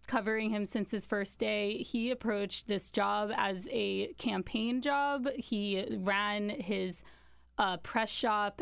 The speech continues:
and the E P A as if it were a political operation, not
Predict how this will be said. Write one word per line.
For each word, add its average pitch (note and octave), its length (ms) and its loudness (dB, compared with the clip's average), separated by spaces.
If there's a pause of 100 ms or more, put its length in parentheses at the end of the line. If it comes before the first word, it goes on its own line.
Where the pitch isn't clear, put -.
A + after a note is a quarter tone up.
and F#3 440 2
the G#3 160 0
E G3 40 0
P G3+ 200 0
A G#3 220 2
as G3 380 2
if - 160 0
it A3+ 160 2
were G3+ 200 0
a G3 60 0
political B3 560 0
operation, F3 640 0
not F3+ 360 2